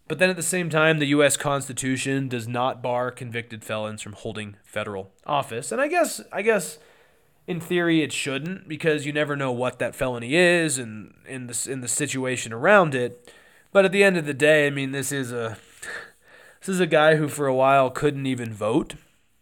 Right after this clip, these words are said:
in his own state, but he can actually run for Congress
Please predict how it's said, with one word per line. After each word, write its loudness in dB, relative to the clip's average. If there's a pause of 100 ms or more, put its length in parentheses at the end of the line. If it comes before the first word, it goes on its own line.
(300)
in 2
his 4
own 4
state, 4
but -2
he -2
can -2
actually -2
run -2
for -8
Congress 0